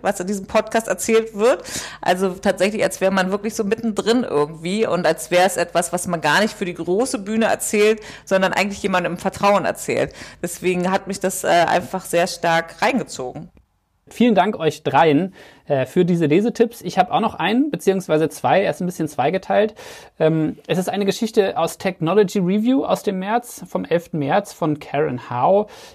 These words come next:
Speaker 2: Ähm, ein Artikel namens How Facebook Got Addicted to Spreading Misinformation. Äh, sie zeichnet da die Karriere eines, äh, Informatikers nach, der bei Facebook das Responsible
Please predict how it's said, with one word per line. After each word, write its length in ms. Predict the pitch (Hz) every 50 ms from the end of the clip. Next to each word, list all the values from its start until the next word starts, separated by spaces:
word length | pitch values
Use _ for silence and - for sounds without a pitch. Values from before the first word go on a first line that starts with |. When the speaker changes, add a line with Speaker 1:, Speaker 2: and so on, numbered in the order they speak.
| - - 156
Speaker 2:
Ähm, 480 | 156 156 156 156 151 156 160 170 - -
ein 300 | 160 143 147 151 151 147
Artikel 360 | 143 - - 196 180 208 165
namens 360 | 147 139 143 143 139 - -
How 120 | 143 147
Facebook 520 | 147 - - 160 185 208 - - 196 180 -
Got 200 | 160 156 - -
Addicted 480 | 147 - 156 147 - - - 143 139
to 120 | - - 143
Spreading 420 | - - - - 127 131 131 120
Misinformation. 960 | 131 160 185 - - 196 196 190 - 185 170 170 170 180 185 - - 190 175 - - - - - - -
Äh, 140 | - 147 143
sie 140 | 139 147 139
zeichnet 400 | - - 135 143 - 190 156 160
da 80 | 143
die 100 | 147 147
Karriere 680 | 147 - 131 123 123 127 143 175 175 170 147 - - -
eines, 420 | 139 143 143 135 139 - - -
äh, 100 | - 139
Informatikers 800 | - 147 135 - 143 127 123 120 - - 202 - 160 156 - -
nach, 260 | 139 127 135 151 147
der 260 | - - 139 135 139
bei 160 | 143 139 127 127
Facebook 540 | - - 135 156 165 - - 156 143 -
das 300 | - 135 - - - - -
Responsible 720 | 147 135 139 139 - - 131 139 139 - - 156 151 143